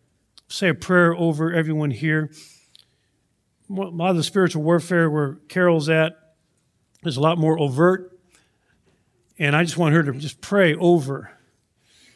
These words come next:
uh, our congregation today. Just really a prayer of, of walking really in victory as more than overcomers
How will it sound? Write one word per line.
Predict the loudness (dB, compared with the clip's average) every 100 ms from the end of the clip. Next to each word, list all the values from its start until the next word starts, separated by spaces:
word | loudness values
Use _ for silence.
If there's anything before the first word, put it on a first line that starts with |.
| _ _ _ -6
uh, | -2 -2 -4 _ _
our | -12
congregation | -4 -4 -2 -2 -2 -4 -8
today. | -6 -4 -2 -2 -4 -12 _ _ _ _ -20 _ -10
Just | -10 -6
really | -2 0 0
a | -2
prayer | -4 2 2 2
of, | 0 -2 -4 -10 _ _ _ _ _
of | -12 -10
walking | -4 0 0 0 -2 0 -2 -8 -18 _ _ _ _ _ _ _ _ -4
really | 0 0
in | -2 -6
victory | -2 -2 -2 -8 -6 -8 -10 _ _ _ _ _ _ _ _ -12
as | -10 -8
more | -4 -4
than | -2
overcomers | -4 -8 -10 -8 -6 -8 -14 -20